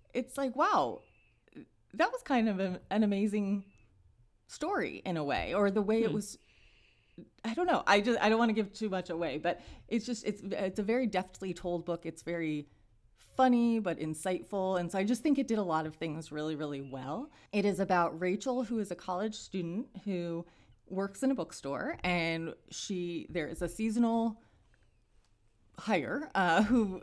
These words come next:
Speaker 1: who starts working at the bookstore. Um, his name is James. They become fast friends. Like, it's just, like, immediately they bond, and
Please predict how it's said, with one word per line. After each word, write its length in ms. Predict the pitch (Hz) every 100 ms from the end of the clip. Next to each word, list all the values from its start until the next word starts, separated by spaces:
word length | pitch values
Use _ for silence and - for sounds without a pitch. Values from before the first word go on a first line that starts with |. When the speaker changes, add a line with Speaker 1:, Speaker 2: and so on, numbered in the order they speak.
| 196
Speaker 1:
who 120 | 208
starts 280 | 202 196 190
working 220 | 190 196
at 60 | 185
the 60 |
bookstore. 440 | 170 165 - 151 160 - - _
Um, 340 | 175 143 147 131
his 240 | 185 175
name 160 | 180 208
is 160 | 233
James. 540 | - 151 131 156 214 - - -
They 140 | 202
become 400 | 196 190 180 165 - -
fast 360 | 262 254 226 -
friends. 340 | 185 156 156
Like, 160 | 151 -
it's 160 | 160
just, 160 | 196 190
like, 140 | 190
immediately 640 | 170 180 214 233 214 208 202
they 460 | 180 165 160 156 - _ _ _
bond, 560 | 151 202 202 208 202 196
and 640 | - 165 160 156 156 151